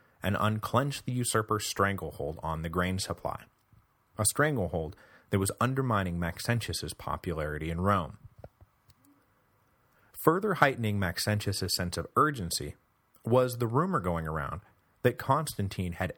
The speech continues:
entered into talks with Alexander to discuss what kind of pincer move they might be able to jointly put on Italy.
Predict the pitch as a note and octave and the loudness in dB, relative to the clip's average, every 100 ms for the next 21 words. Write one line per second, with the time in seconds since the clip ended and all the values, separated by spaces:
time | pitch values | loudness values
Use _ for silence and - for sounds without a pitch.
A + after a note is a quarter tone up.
0 | - A#2 - A2 G2+ F#2 - C#3+ - G2+ | -2 0 0 0 -2 -2 -2 -2 0 -2
1 | F2+ D#2 D#2 - D2 C#2 - _ _ _ | 0 -2 -4 -6 -6 -6 -10 _ _ _
2 | - - C#3 C3+ C#3 - D3 C#3 - - | -20 0 2 2 0 0 0 0 -6 -20
3 | - - D#3+ - F#3 F3+ D3+ - - F3 | -20 -6 -4 0 0 0 -2 0 0 2
4 | E3+ A#2+ F2+ E2+ D2+ E2 G#2+ G#2 G2+ G#2 | 0 0 0 0 -2 -2 0 2 2 0
5 | G#2+ G2 F2+ F#2 F#2+ F#2 E2+ F#2 A2+ - | 0 0 0 -4 -4 -4 -4 0 0 -2
6 | E2+ - - C#2+ - F2 F2 A2 A2+ D2+ | -6 -6 -6 -6 -4 -4 0 2 2 0
7 | - | -8